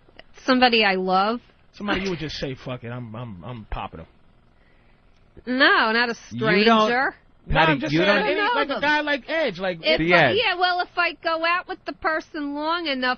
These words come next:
Speaker 1: maybe after about
Speaker 2: Patty,
Speaker 1: six months,
Speaker 2: Patty,
Speaker 3: No.
Speaker 2: you're
Speaker 1: then
Speaker 2: not
Speaker 1: you have that
Speaker 2: eighteen. You have no time rules.
Speaker 3: Yeah.
Speaker 2: You gotta give it up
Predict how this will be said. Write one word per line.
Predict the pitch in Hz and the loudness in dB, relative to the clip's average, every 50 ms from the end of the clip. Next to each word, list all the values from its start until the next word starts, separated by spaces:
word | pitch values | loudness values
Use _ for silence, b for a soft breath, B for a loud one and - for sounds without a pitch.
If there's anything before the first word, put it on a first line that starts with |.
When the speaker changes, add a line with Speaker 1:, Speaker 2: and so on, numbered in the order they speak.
| _ | _
Speaker 1:
maybe | - 269 269 277 277 320 294 294 | -4 -4 -4 -4 -4 -4 -4 -4
after | 285 _ - 277 269 | -4 _ -8 -8 -8
about | 269 254 - 269 254 254 | -8 -6 -4 -4 -4 -4
Speaker 2:
Patty, | - - 190 175 160 139 135 | -4 -4 -2 -2 -2 -2 -4
Speaker 1:
six | 131 131 - | -6 -10 -8
months, | - 247 247 262 277 285 170 | -6 -2 0 0 0 2 0
Speaker 2:
Patty, | 165 - | 0 0
Speaker 3:
No. | 117 233 | 0 0
Speaker 2:
you're | 113 - | 0 0
Speaker 1:
then | - - | 0 0
Speaker 2:
not | 170 180 190 214 | 0 2 0 2
Speaker 1:
you | 233 | 2
have | 226 202 196 | 0 0 0
that | - 208 | -2 -2
Speaker 2:
eighteen. | 196 190 180 170 | -2 -2 -2 -4
You | 165 165 151 | -4 -4 -2
have | 170 175 165 156 | -2 -2 -4 -4
no | 147 156 160 165 180 180 170 _ - | -6 -6 -6 -4 -6 -6 -8 _ -14
time | - - 190 180 175 175 170 170 170 165 156 | -10 -8 -8 -6 -6 -6 -6 -8 -8 -10 -8
rules. | 147 147 160 160 156 143 139 135 123 | -6 -6 -4 -4 -4 -4 -4 -4 0
Speaker 3:
Yeah. | 117 135 131 113 | 2 2 4 4
Speaker 2:
You | 98 175 | 4 2
gotta | 185 196 | 2 2
give | 185 175 190 180 | 0 -2 0 0
it | 180 | 0
up | 175 | -2